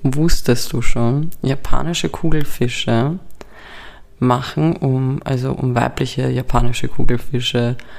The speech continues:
anzulocken, beziehungsweise ihnen zu zeigen, dass sie Interesse haben, machen sie am Meeresboden im Sand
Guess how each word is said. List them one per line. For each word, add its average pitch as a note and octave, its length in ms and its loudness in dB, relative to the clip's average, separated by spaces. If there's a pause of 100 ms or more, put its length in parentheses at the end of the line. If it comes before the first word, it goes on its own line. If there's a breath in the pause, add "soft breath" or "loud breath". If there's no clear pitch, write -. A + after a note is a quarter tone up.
(260 loud breath)
anzulocken, B2 1040 0
beziehungsweise A#2+ 680 -4
ihnen A2+ 240 0
zu A2+ 100 -8
zeigen, A#2+ 300 -2
dass A#2+ 140 -4
sie A#2 80 -2
Interesse A2+ 520 -4
haben, A2+ 260 0
machen A2+ 300 -4
sie A#2+ 340 -6 (100)
am B2 240 -2
Meeresboden A#2 840 -2
im A#2+ 120 -2
Sand A2 460 -4